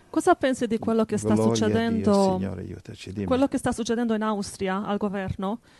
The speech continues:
Speaker 1: Ci sono diversi articoli, per esempio il Post. Il cancelliere austriaco Alexander Schallenberg ha annunciato le sue dimissioni. Anche Huffington Post,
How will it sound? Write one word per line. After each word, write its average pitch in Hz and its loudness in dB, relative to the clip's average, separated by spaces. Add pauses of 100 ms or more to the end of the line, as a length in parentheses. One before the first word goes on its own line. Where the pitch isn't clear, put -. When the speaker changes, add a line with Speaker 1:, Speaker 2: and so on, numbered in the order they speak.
(180)
Speaker 1:
Ci 214 -4
sono 247 0
diversi 226 2
articoli, 214 -2 (120)
per 233 -4
esempio 220 0
il 208 -2
Post. - -4 (300)
Il 220 0
cancelliere 240 -2
austriaco 202 0
Alexander 202 -2
Schallenberg 202 0
ha 220 -2
annunciato 220 -2
le 220 -2
sue 214 -6
dimissioni. 180 -4 (1600)
Anche 240 -2
Huffington 226 -2
Post, - 0